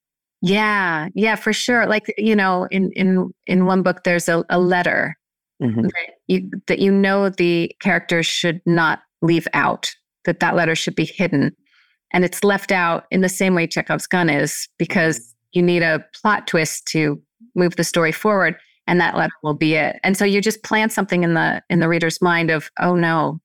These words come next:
Speaker 1: just plant a little tension and a little worry, and then that will pay off later, big time.
Speaker 2: Mm-hmm. Yeah. Uh, speaking of mysteries and things paying off later, your, your new book, The Spectacular, is,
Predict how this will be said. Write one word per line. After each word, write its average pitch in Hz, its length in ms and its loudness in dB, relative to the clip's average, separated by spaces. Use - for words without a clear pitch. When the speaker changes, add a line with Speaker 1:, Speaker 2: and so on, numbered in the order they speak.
Speaker 1:
just 208 180 -2
plant 214 240 0
a 180 60 2
little 185 260 2
tension 180 440 -2
and 156 80 2
a 156 60 2
little 175 260 2
worry, 160 420 0
and 196 140 4
then 196 140 4
that 185 120 0
will 175 120 0
pay 175 220 0
off 156 200 -2
later, 156 460 0
big 156 160 0
time. 135 320 0
Speaker 2:
Mm-hmm. 113 100 -6
Yeah. - 260 -6
Uh, 113 240 2
speaking 123 400 0
of 117 320 0
mysteries 123 600 0
and 120 140 0
things 117 320 -2
paying 120 380 -2
off 123 260 -2
later, 113 320 0
your, 117 300 0
your 135 180 0
new 127 240 0
book, 123 380 -2
The 120 440 0
Spectacular, 117 760 0
is, 117 560 -2